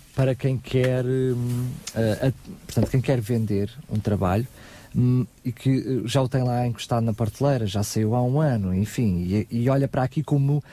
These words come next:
um renascer do trabalho, ou seja, olha para este projeto, olha,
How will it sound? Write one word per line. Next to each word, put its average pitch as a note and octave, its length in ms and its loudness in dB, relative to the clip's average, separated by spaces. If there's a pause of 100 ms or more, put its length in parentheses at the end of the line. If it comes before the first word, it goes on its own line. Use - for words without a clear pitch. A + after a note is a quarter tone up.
(200)
um D3+ 160 4
renascer F3 680 0
do B2+ 120 -8
trabalho, G2+ 460 -2
ou A2+ 60 0
seja, C#3+ 400 0 (300)
olha C#3+ 300 2
para D3 220 -2
este D#3 300 -2
projeto, D3 460 -2
olha, F3 160 2